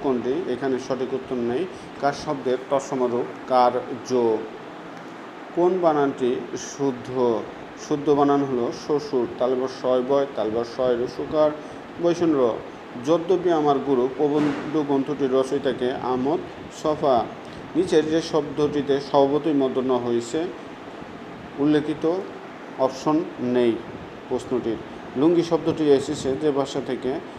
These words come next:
বর্মী ভাষা থেকে লুঙ্গি শব্দটি এসেছে। আকাশ শব্দের সমার্থক শব্দ কোনটি? আকাশ শব্দের সমার্থক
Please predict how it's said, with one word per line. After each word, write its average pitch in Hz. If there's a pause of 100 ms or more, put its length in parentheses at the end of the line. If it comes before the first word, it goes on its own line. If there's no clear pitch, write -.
(280)
বর্মী 156
ভাষা 139
থেকে 123
লুঙ্গি 135
শব্দটি 127
এসেছে। 120 (400)
আকাশ 151
শব্দের 160
সমার্থক 139
শব্দ 123
কোনটি? 117 (420)
আকাশ 139
শব্দের 147
সমার্থক 127